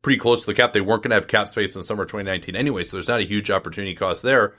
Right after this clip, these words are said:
So really, the only way to make use of that space was to take on money at, at that point. I mean, they, maybe they won't use their full mid-level exception next summer, but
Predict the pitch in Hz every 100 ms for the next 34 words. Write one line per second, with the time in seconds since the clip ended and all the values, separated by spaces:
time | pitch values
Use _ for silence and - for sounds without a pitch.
0 | - 135 143 170 127 160 151 139 113 123
1 | 120 98 123 147 - 95 107 95 - -
2 | 156 117 104 - - - 113 107 - -
3 | 127 123 110 98 110 113 87 87 - -
4 | - _ - 104 104 92 - 123 87 87
5 | 87 90 87 - _ _ 101 98 87 98
6 | 95 98 110 101 98 92 - 120 101 95
7 | 92 85 - 120 - 90 80 90 92 104
8 | 85